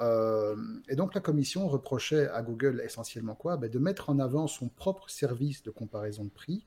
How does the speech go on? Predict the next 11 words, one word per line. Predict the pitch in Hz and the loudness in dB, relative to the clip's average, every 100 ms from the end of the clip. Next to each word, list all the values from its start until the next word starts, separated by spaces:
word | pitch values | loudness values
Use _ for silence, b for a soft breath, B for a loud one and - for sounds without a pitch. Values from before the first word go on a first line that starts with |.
| B B B B B - | B B B B B 6
au | 185 | 6
profit | - 165 147 185 196 208 - 151 | 8 6 6 2 0 0 -8 -12
des | 120 147 151 151 | 0 2 4 2
comparateurs | 139 131 123 123 151 151 | 0 0 0 0 0 0
concurrents | - 131 - 131 139 165 170 - - _ _ _ | 2 0 0 0 2 0 -2 -8 -18 _ _ _
qui, | - 175 | -6 -4
enfin, | - 135 127 | 0 -2 0
pardon, | 147 160 135 | 2 4 4
pas | - 135 | 4 0
au | |
profit, | - 135 139 120 | 0 -2 -2 -2